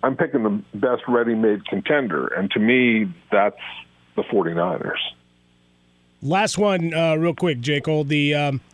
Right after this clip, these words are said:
Speaker 2: who had the better week? The, uh, Broncos getting rid of Hackett,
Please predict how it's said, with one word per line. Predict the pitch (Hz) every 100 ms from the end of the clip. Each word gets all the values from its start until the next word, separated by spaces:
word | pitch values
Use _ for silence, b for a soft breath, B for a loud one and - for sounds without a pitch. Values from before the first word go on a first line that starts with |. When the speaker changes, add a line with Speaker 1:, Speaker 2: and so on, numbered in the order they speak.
| -
Speaker 2:
who | 220
had | 220
the | 190
better | 202 190
week? | 185 165 -
The, | 143 143
uh, | 143 139
Broncos | 131 151 175 170 214 156
getting | 196 175
rid | 180
of | 143
Hackett, | 170 170 196 190